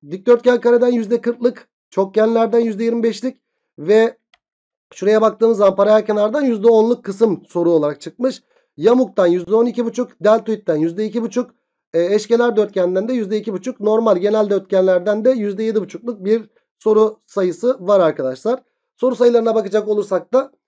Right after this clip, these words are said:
dörtgenden üç tane, paralel kenardan dört tane, eşkenar dörtgenden ve deltoitten birer tane soru gelmiş.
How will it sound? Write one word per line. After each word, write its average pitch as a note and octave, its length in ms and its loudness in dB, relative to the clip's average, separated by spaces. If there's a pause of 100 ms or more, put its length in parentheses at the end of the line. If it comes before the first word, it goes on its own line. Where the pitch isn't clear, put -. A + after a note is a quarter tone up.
(280)
dörtgenden A3+ 520 2
üç A#3 180 -6
tane, G#3+ 300 2
paralel G#3+ 340 2
kenardan G#3+ 480 0
dört A3 220 0
tane, G3 240 2
eşkenar G#3+ 520 -2
dörtgenden G#3 760 -4
ve F#3 240 0
deltoitten G3 640 -2
birer F#3 260 0
tane A3+ 180 -2
soru A#3 180 -2
gelmiş. A#3 380 -2